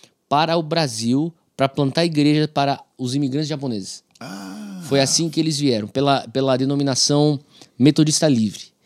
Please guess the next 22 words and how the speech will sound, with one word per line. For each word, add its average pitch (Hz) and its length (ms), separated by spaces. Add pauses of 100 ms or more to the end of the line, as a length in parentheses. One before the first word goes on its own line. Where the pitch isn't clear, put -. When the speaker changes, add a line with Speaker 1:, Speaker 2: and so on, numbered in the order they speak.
Speaker 2:
Metodista 151 680
Livre. 120 340
Speaker 1:
Isso. 117 240
Então, 202 160
minha 220 120
família 220 260
inteira 202 340
é 202 40
metodista 190 580
e, 143 260
e 139 580
a - 20
gente 131 140
cresceu, 147 720
eles 131 220
cresceram 135 460
nessa 123 220
tradição. 127 520 (640)
Minha 170 280
mãe 185 600
foi 180 760 (140)
estudar 135 720